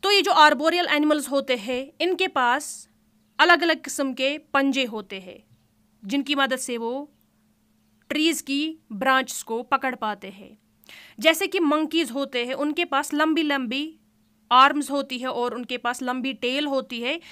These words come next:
जिनका इस्तेमाल करके वो पेड़ों पर चढ़ सकते हैं और एक शाख से दूसरी जा-, अ, शाख पे जंप कर सकते हैं। तो स्टूडेंट्स, ये था आज का हमारा वीडियो लेक्चर, जिसमें हमने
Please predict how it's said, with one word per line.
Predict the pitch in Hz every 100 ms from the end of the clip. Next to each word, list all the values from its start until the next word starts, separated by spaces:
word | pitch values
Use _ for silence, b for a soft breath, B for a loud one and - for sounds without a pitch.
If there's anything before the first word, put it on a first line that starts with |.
| B B B
जिनका | 214 349 392 403
इस्तेमाल | 302 - 294 294 294
करके | 262 254 233
वो | 214 240 - -
पेड़ों | 302 320 320
पर | 269
चढ़ | 269 254
सकते | 247 269 - 254
हैं | 208 247 302
और | 247 262 320 403 _ _ _ _ _ _ _ -
एक | 320 370
शाख | - 285 269
से | - 302
दूसरी | 269 294 294 254
जा-, | 233 226
अ, | 247
शाख | 247 240 226 -
पे | 285 370 349
जंप | 208 262 202
कर | 214
सकते | - 202 - 180
हैं। | - - _ _ _ _ _ _ _ b b b b b b b -
तो | 403
स्टूडेंट्स, | - 403 392 415 -
ये | 311
था | 311 320
आज | 285 277
का | - 269
हमारा | 269 262 262
वीडियो | 233 233 254
लेक्चर, | 254 247 - 240 254 -
जिसमें | 202 285 302 294
हमने | 269 254 247 247